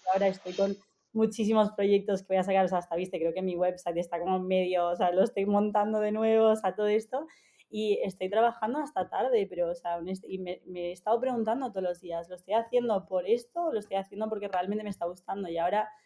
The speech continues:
siento que tengo la energía, entonces me permito hacerlo. O sea, ayer estuve hasta las nueve y media, ¿sabes?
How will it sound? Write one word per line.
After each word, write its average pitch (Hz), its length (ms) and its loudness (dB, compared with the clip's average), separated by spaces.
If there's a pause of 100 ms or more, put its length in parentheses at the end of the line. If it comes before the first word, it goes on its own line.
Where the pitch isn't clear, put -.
(160)
siento 226 400 6
que 180 100 -2
tengo 185 180 -2
la 190 100 2
energía, 240 640 0
entonces 190 240 -6
me 208 120 -2
permito 202 420 -2
hacerlo. 165 500 -4
O 165 40 -12
sea, - 160 -16
ayer 180 160 -8
estuve 190 240 -2
hasta 226 160 0
las 240 140 2
nueve 214 160 -2
y - 20 -4
media, 202 480 0
¿sabes? 214 500 4